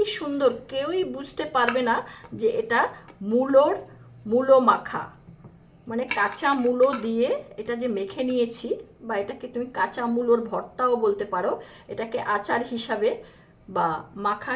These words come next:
হিসাবে সুন্দর, আমরা যেরকম বাতাবি লেবু মাখা, চালতা মাখা এগুলো খাই, ঠিক এটাকে সেই রকমভাবে খাওয়া যাবে। তো এটাকে আমি এবার রেখে দিচ্ছি কিছুক্ষণের জন্য। বন্ধুরা দেখো,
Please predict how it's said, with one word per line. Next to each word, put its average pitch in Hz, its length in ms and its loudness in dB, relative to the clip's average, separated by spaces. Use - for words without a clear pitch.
হিসাবে 233 360 -2
সুন্দর, 220 280 -2
আমরা 208 220 -2
যেরকম 214 380 -6
বাতাবি 208 400 2
লেবু 208 200 6
মাখা, 208 240 -2
চালতা 202 320 0
মাখা 202 300 -2
এগুলো 214 240 2
খাই, 220 180 0
ঠিক 294 160 -10
এটাকে 220 280 -6
সেই 180 200 -6
রকমভাবে 214 480 -4
খাওয়া 170 260 0
যাবে। 240 220 -8
তো - 40 0
এটাকে 277 260 -6
আমি 277 140 -2
এবার 233 180 0
রেখে 214 260 -2
দিচ্ছি 226 320 -8
কিছুক্ষণের 226 580 -6
জন্য। 185 220 -6
বন্ধুরা 330 340 -6
দেখো, 349 180 -4